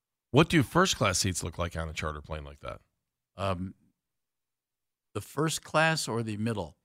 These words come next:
Speaker 2: The middle section.
Speaker 1: Okay, so who sits, first of all, uh, what's, I mean, there's always kind of a high, I mean, I'm, I'm, we're not
Speaker 2: I'll,
Speaker 1: giving
Speaker 2: I'll,
Speaker 1: anybody that's saying crazy,
Speaker 2: no,
Speaker 1: but
Speaker 2: I'll,
Speaker 1: I'm
Speaker 2: I'll
Speaker 1: just
Speaker 2: tell
Speaker 1: curious.
Speaker 2: you everything about it.
Speaker 1: Yeah.
Speaker 2: The plane, these were Delta planes.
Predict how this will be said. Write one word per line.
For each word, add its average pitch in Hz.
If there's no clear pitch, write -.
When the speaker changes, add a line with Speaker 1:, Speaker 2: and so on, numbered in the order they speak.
Speaker 2:
The 104
middle 110
section. 92
Speaker 1:
Okay, 139
so 120
who 139
sits, -
first 180
of 151
all, 127
uh, 131
what's, 135
I 120
mean, 120
there's 123
always 139
kind 113
of 98
a 92
high, 110
I 107
mean, 127
I'm, 120
I'm, 127
we're 127
not 110
Speaker 2:
I'll, -
Speaker 1:
giving 95
Speaker 2:
I'll, 90
Speaker 1:
anybody 92
that's 90
saying 85
crazy, 139
Speaker 2:
no, 127
Speaker 1:
but 120
Speaker 2:
I'll, 113
Speaker 1:
I'm -
Speaker 2:
I'll 110
Speaker 1:
just 117
Speaker 2:
tell 104
Speaker 1:
curious. 110
Speaker 2:
you 120
everything 123
about 127
it. -
Speaker 1:
Yeah. 139
Speaker 2:
The 127
plane, 143
these 147
were 127
Delta 120
planes. 98